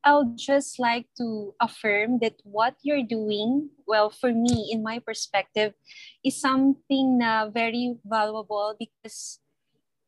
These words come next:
you are part of the support system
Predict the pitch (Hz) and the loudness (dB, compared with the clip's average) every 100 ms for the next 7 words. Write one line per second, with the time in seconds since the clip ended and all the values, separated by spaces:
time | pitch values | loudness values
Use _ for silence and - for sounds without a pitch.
0 | - 247 269 285 277 277 269 - - 247 | -2 4 6 6 4 2 0 -2 0 0
1 | 254 285 - _ _ _ - 247 - - | 0 -4 -10 _ _ _ -8 -8 -8 -20
2 | _ 190 _ - 220 214 202 - 269 - | _ -20 _ -10 -4 -2 -4 -6 -10 -2
3 | 277 277 - 247 - - 226 220 302 359 | -2 -2 -4 -6 -6 -6 -4 -2 -2 -4